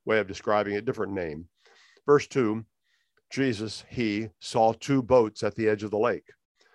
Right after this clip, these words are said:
The fishermen had left them and were washing their nets. He got into one of the boats which belonged to Simon and asked him to put out a little from the land. Then he sat down and was teaching the crowds from the boat. Very ordinary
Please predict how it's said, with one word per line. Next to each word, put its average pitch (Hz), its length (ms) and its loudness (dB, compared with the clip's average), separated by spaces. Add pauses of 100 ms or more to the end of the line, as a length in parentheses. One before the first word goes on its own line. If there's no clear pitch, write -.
(280)
The 131 80 -2
fishermen 131 480 2
had 127 180 2
left 120 260 4
them 123 180 4
and 117 160 4
were 107 140 4
washing 117 440 2
their 131 140 2
nets. - 520 -6 (600)
He 120 80 -2
got 139 220 8
into 180 160 8
one 160 180 10
of 185 60 6
the 165 80 4
boats 131 340 6
which 127 220 -6
belonged 117 380 4
to 107 80 -8
Simon 113 600 2 (320)
and 120 200 0
asked 139 360 2
him 135 160 4
to 139 80 -2
put 151 220 6
out 151 160 6
a 127 40 2
little 117 240 4
from 113 200 -6
the 110 80 4
land. 107 420 2 (460)
Then 123 100 6
he 143 60 8
sat 139 300 4
down 117 260 4
and 117 100 4
was 107 140 -4
teaching 120 320 -4
the 135 80 -2
crowds 101 400 2
from 98 220 -4
the 98 80 -6
boat. 85 260 -4 (560)
Very 160 280 10 (220)
ordinary 131 680 6